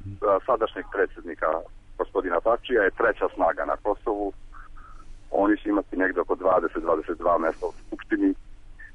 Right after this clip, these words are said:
Tako da je, e, došlo do velikih promjena i u biračkom telu. A, bit će veoma komplikovano, a, ali ne vi-, ne, ne verujem da će doći do, a, a,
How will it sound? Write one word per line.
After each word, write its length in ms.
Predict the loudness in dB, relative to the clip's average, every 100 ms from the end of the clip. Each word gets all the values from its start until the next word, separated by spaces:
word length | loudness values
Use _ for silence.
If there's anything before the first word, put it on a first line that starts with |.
| -2
Tako 260 | 0 4 6
da 140 | 8
je, 320 | 8 8 6
e, 60 | 2 0 0 4 4 4 2
došlo 300 | -2 -2 -2
do 140 | -2
velikih 480 | 2 2 2 -4 -6
promjena 380 | 0 0 2 0
i 60 | -2
u 100 | -4
biračkom 440 | 0 2 2 -2 -4 2
telu. 400 | 6 6 6 0 -4 -18 -18 -18 -18 -16 -16 -16 -14 -14 -16 -16 -16 -16 -14 0
A, 360 | 4 6 6 4
bit 220 | 0 -2 4
će 60 |
veoma 300 | 6 6 4
komplikovano, 720 | 2 0 -2 -2 2 2 2 2 0 -2 0
a, 40 | 4 4 2 0 0 2
ali 280 | 2 2 0
ne 160 | 0 2
vi-, 200 | 2 -2
ne, 280 | 0 2 2
ne 160 | 2 2
verujem 380 | 2 2 2 0
da 100 | -4
će 120 | -6 -2
doći 260 | -2 -2 -2
do, 120 | -4 -4 -18 -16 -16 -16 -16 -2
a, 500 | 2 4 6 6 4 0 -6
a, 320 | 0 0 0